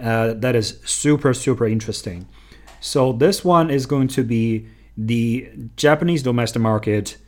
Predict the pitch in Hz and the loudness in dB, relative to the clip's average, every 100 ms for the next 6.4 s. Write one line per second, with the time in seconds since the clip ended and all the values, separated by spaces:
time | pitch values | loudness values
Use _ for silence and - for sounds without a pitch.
0 | - - - - - - 143 147 147 147 | -20 -20 -20 -18 -10 0 4 8 10 8
1 | 139 127 127 113 107 104 104 - - - | 4 2 2 2 0 -2 -6 -12 -14 -4
2 | 131 131 - 117 107 107 107 - - - | -2 -2 -2 0 0 0 -2 -8 -18 -18
3 | - 120 110 110 101 120 123 82 - - | -8 -4 -2 -2 -2 0 0 -2 -12 -20
4 | - - - - - - - - - - | -20 -20 -20 -20 -20 -20 -20 -20 -20 -20
5 | - - - - - - - - - 175 | -20 -20 -20 -20 -20 -20 -20 -8 -2 4
6 | 180 107 90 - | 4 4 0 -14